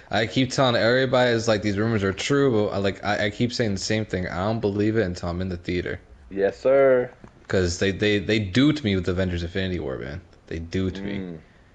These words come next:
Speaker 1: That one trailer that
Speaker 2: <laughs>
Speaker 1: had Hulk in it, and, uh,
Speaker 2: <laughs>
Speaker 1: and they were all running towards whatever it was
Speaker 2: In
Speaker 1: they were
Speaker 2: the
Speaker 1: fighting.
Speaker 2: end, yeah.
Speaker 1: Yeah, at the end of the trailer, and I was like, "This is gonna be dope." That never happened in the <laughs> movie.
Speaker 2: Hulk is like, "I'm never here."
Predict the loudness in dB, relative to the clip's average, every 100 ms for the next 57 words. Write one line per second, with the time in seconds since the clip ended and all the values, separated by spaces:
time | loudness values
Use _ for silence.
0 | -10 -2 0 2 2 4 4 4 4 2
1 | 0 0 0 2 0 2 2 0 -2 0
2 | 0 0 0 2 4 4 2 -4 -14 -20
3 | -6 0 2 4 4 4 4 4 4 2
4 | 0 -4 -14 -16 -6 2 4 4 2 2
5 | 2 4 4 4 4 4 4 6 6 6
6 | 4 0 -6 -4 2 4 6 4 4 4
7 | 4 2 2 2 2 4 4 2 0 -2
8 | -2 -2 -2 2 2 4 4 4 6 4
9 | 4 4 4 4 4 2 0 0 2 2
10 | 2 2 2 4 4 4 4 2 4 4
11 | 4 0 -4 0 0 2 2 4 4 4
12 | 2 2